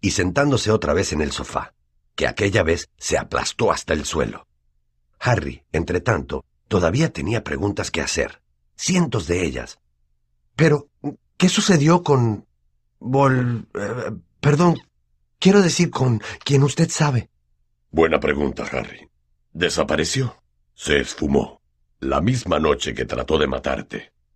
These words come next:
Speaker 2: Eso te hizo aún más famoso.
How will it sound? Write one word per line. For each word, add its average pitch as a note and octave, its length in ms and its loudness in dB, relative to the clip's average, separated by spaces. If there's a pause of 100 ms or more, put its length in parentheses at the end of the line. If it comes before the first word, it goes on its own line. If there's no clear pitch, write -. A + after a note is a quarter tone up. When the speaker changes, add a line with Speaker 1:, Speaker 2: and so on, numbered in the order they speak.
(260)
Speaker 2:
Eso F2 280 -2
te D2+ 120 -2
hizo D2+ 320 -2
aún D#2+ 320 2
más E2+ 220 -2
famoso. D2 600 -4